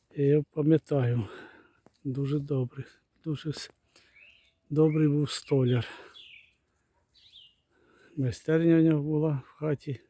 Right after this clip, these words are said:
він майстрував. Теж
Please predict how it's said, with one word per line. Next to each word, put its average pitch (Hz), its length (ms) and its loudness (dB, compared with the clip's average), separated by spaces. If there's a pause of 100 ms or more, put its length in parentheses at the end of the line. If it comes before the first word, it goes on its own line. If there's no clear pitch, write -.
(800)
він 131 180 0
майстрував. 123 580 -4 (3500)
Теж 135 260 2